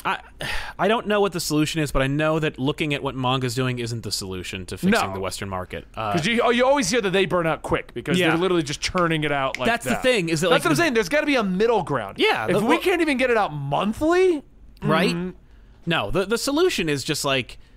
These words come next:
Speaker 1: shorter runs and more emphasis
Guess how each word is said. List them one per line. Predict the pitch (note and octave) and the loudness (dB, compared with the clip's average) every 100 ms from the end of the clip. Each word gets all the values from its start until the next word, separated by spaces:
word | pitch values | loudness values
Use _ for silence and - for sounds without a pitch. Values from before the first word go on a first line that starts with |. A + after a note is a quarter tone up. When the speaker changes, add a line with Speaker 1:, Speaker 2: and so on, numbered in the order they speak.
| - - - - - | -20 -20 -20 -20 -16
Speaker 1:
shorter | - - - E3+ G#3 G3 | -6 -2 2 2 4 4
runs | D3 D3+ D3 D3+ D3+ - - - - - | 4 2 2 0 -2 -4 -10 -20 -20 -10
and | D#3+ D#3+ C3 | -2 -2 -2
more | B2 C#3+ E3 F3 F3 E3+ E3+ E3+ | -2 2 4 4 4 4 2 -2
emphasis | E3+ D#3+ - D3 D#3+ C3+ | -2 -2 -2 -2 0 -2